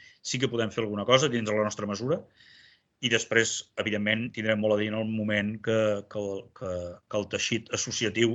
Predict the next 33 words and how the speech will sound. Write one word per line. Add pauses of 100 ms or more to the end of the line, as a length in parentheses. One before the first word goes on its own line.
social, (580)
també
necessiti
un, (1000)
una
important
empenta
des
de, (580)
des
de
l'Ajuntament. (460)
Però
això,
malauradament,
crec
que
ja
segur
que
no
serà (120)
fins
a (1200)
passar
l'estiu,
segurament. (720)
Que
les
entitats
podran
començar (320)
a,